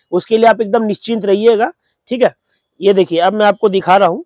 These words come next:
ये भी organic cotton के ऊपर में देखिए hand paint किया हुआ है, उसके ऊपर में thread work से highlight किया हुआ है, ठीक है।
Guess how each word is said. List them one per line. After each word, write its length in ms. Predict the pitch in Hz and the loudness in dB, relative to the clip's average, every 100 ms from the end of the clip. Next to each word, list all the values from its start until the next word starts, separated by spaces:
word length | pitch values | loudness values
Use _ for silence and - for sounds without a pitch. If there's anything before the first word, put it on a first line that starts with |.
| - | -8
ये 120 | 180 | -4
भी 100 | 185 | 2
organic 360 | 190 185 196 208 | 2 2 -2 0
cotton 280 | 190 202 185 | 0 0 -2
के 80 | |
ऊपर 200 | 190 190 | -2 -2
में 120 | 185 175 | -4 -4
देखिए 200 | 175 165 | -6 -6
hand 240 | 175 196 | -4 -6
paint 200 | 202 190 | -4 -6
किया 180 | - 185 | -2 0
हुआ 100 | 202 | 0
है, 40 | |
उसके 160 | 202 190 | -2 -4
ऊपर 140 | 175 | -6
में 80 | 196 | -6
thread 240 | 185 185 196 | -2 0 0
work 160 | 190 | -2
से 100 | - | -4
highlight 320 | 147 160 190 - | -6 -2 -2 -2
किया 140 | - 196 | -2 -2
हुआ 200 | 165 143 | -2 -6
है, 180 | 160 285 _ _ _ _ | -8 -10 _ _ _ _
ठीक 140 | 233 | -8
है। 100 | 190 | -6